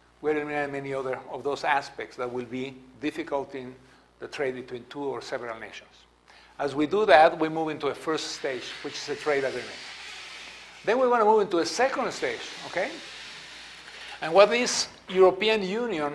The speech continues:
has done is they thought about, what about having a common area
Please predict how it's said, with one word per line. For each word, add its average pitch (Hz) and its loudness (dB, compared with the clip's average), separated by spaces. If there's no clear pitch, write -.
has 135 -8
done 214 -2
is 147 -10
they 202 6
thought 196 6
about, 151 8
what 214 8
about 170 10
having 175 6
a 160 0
common 208 2
area 151 0